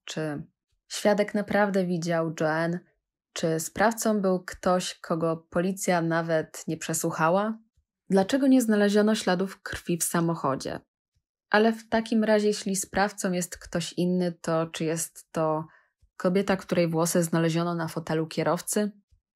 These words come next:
Nie dotarłam do informacji, czy sprawdzono włosy innych osób. To znaczy, czy mogły być to włosy na przykład siostry Joanne, która mogła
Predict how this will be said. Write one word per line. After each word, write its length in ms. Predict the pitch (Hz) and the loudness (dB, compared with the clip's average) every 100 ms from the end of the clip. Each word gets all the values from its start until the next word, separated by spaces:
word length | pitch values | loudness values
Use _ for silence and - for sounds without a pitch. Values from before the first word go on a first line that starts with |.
| - | 0
Nie 120 | 220 | 2
dotarłam 420 | 226 262 302 330 262 | 2 2 2 2 4
do 80 | |
informacji, 880 | 233 208 214 190 180 190 - 208 202 - | 4 2 0 2 2 0 -2 -4 -4 -6
czy 180 | - 180 | -2 0
sprawdzono 840 | - - 180 165 156 170 175 175 | -2 -2 -2 -2 -2 -2 -2 -4
włosy 720 | 170 156 165 - 170 170 165 | -2 -2 -2 -2 -2 -2 -2
innych 420 | 165 165 165 - | -2 -2 -2 -2
osób. 340 | 175 170 - - | -2 0 -4 -8
To 100 | 160 | -6
znaczy, 380 | 175 170 190 185 | -4 -2 -4 -2
czy 100 | 190 | -2
mogły 260 | 196 214 | 0 0
być 180 | 208 202 | 0 -2
to 120 | - | -2
włosy 300 | 180 180 185 | 0 0 0
na 120 | 190 175 | -2 -4
przykład 480 | - 165 180 190 | -6 -4 -4 -4
siostry 640 | - 269 277 - 185 160 165 _ _ - 170 | -2 -2 -2 -2 0 0 -4 _ _ -8 -2
Joanne, 300 | 165 170 170 | 0 0 -2
która 440 | - - 170 180 | -8 -6 -2 0
mogła 480 | 170 147 156 165 | 0 0 0 -2